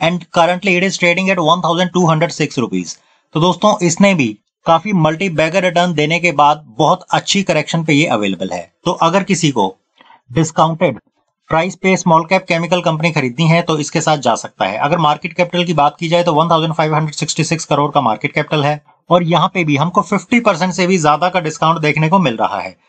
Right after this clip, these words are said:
Return on capital employed की बात की जाए तो ट्वेंटी वन पॉइंट फ़ाइव परसेंट का return on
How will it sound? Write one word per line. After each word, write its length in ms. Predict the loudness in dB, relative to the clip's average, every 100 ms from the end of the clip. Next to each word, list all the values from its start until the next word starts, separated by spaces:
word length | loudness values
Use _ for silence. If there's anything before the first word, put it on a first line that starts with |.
| _
Return 340 | -2 2 2 2
on 140 | 0
capital 340 | -2 0 0 0
employed 300 | 2 0 0
की 100 | 0
बात 220 | 2 2
की 80 | -2
जाए 120 | -2
तो 100 | -2
ट्वेंटी 240 | 0 0 2
वन 200 | 2 2
पॉइंट 200 | 0 0
फ़ाइव 220 | -2 0
परसेंट 280 | -2 -2 0
का 80 | 0
return 260 | 0 0
on 120 | 0